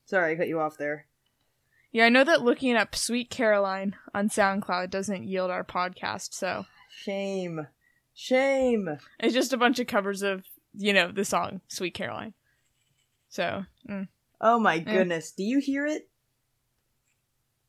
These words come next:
Speaker 2: A crackling?
Speaker 1: Do you hear that? The terrible crackling noise, yeah.
Speaker 2: It's not that bad.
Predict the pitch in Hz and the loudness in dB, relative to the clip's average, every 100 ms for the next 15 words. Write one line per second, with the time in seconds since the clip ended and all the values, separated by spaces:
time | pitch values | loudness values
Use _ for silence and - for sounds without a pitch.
0 | _ _ 202 - 196 208 247 262 294 247 | _ _ -14 2 4 6 4 4 4 0
1 | 254 262 - _ _ _ 214 208 202 226 | -4 -6 -10 _ _ _ -6 -4 -2 0
2 | 240 247 233 233 233 226 196 175 165 160 | 2 2 2 -2 -4 -2 -2 -2 -6 -6
3 | 175 185 170 160 _ _ _ _ _ _ | -2 -2 -4 -10 _ _ _ _ _ _
4 | _ _ _ _ - 220 262 349 214 190 | _ _ _ _ -8 2 6 6 4 2
5 | - 160 165 196 | 0 -2 -4 -6